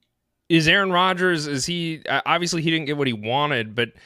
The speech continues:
it makes you wonder, like, is he just the, the king of the crop? He's just the, uh, the guy who, who gets whatever he wants. It didn't in this instance, but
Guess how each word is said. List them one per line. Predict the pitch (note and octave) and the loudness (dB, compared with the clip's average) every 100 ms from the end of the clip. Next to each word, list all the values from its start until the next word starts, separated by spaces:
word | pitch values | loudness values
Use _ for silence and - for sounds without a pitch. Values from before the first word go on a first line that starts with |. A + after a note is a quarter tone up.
| - - _ D#3+ | -20 -20 _ -6
it | D3+ | -2
makes | F3 F#3+ | -2 -2
you | G3 | -4
wonder, | C#3+ F3 E3+ A#2+ | -2 -2 -2 -2
like, | A2+ G#2+ G#2 - | -2 -4 -8 -14
is | A#2 | -12
he | - D#3 | -10 -8
just | C#3 C3+ - | -6 -8 -8
the, | B2 - _ | -10 -14 _
the | A#2+ | -14
king | - D#3 C#3 | -10 -6 -4
of | |
the | B2 | -4
crop? | - C3 D3 E3 | -2 -2 -2 -6
He's | - C#3 B2 | -10 -10 -8
just | B2+ A#2 - | -10 -10 -10
the, | B2+ A#2+ A2+ | -4 -2 0
uh, | G#2+ G#2 G#2 G2+ - _ _ _ _ _ | 0 -2 -4 -8 -14 _ _ _ _ _
the | B2 | -2
guy | A#2+ B2+ | 0 0
who, | B2+ | -2
who | B2 - B2 B2+ B2 A#2+ A#2 A#2 | -8 -12 -6 -2 -2 -2 -4 -2
gets | C3 - | -4 -2
whatever | C3 C3 B2+ | -2 -2 -2
he | B2+ | -4
wants. | A#2 A#2 C#3 E3+ - | -4 -4 -4 -4 -8
It | - A2 G#2+ | -8 -8 -4
didn't | D3 D3 | -2 -2
in | C3+ | -4
this | C#3+ D#3 A#2 | -4 -6 -6
instance, | G#2 - G#2+ G#2+ | -10 -10 -10 -10
but | - G#2+ | -10 -8